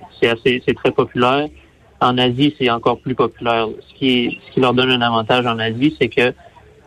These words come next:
eux font partie de leur cycle olympique. Donc, ils ont les, ils ont les Jeux asiatiques qui sont un peu comme les Olympiques, mais le, le gouvernement supporte beaucoup les, les programmes de,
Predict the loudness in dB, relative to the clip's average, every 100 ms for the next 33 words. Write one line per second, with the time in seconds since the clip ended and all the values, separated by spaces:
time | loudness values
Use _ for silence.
0 | -20 -2 2 2 2 -2 -4 -2 -6 -6
1 | -4 -2 -2 0 -4 -2 -4 -4 -4 -4
2 | -4 -8 -4 -2 0 2 2 0 -6 -16
3 | -4 0 2 2 2 2 2 0 0 -2
4 | -2 -10 -6 -2 -2 -2 -2 -2 -2 0
5 | 0 0 -2 0 -2 -2 -4 -4 -4 -20
6 | -20 -20 -4 2 4 4 0 0 0 2
7 | 2 2 -2 -2 -2 -4 -8 -2 -2 -2
8 | -6 -6 -2 0 2 2 2 0 -4 -6
9 | -10 -12 -6 -4 -4 -6 -8 -2 -2 -2
10 | -2 0 -2 -2 -2 -2 0 -2 -4